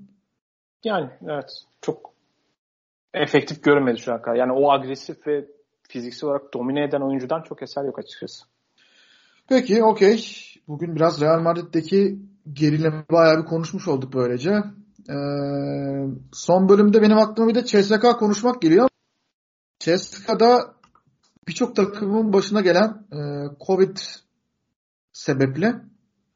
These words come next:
Speaker 2: yardımcı koçun göreve gelmesi, yani işte birkaç maç takımın başında durması, e, durumu var. Birçok takım bunu yaşadı. Efes de buna dahil. Fenerbahçe de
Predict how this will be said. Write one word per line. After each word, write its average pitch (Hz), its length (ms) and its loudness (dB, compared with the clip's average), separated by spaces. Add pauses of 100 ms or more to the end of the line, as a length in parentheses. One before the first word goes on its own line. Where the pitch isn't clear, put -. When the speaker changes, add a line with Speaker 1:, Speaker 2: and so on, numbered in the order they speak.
(440)
Speaker 2:
yardımcı 170 440 0
koçun 220 520 -4
göreve 156 360 2
gelmesi, 135 520 0 (260)
yani 120 160 -8
işte 131 200 -12
birkaç 151 280 -6
maç 147 160 -4
takımın 139 280 -8
başında 143 320 -6
durması, 120 440 -2 (920)
e, 131 60 -6 (420)
durumu 143 280 0
var. 139 260 0
Birçok 277 260 0
takım 190 240 0
bunu 185 140 2
yaşadı. 196 460 2
Efes 160 300 -2
de 131 80 -2
buna 123 220 -4
dahil. 117 240 -2 (500)
Fenerbahçe 131 560 -2
de 107 40 -8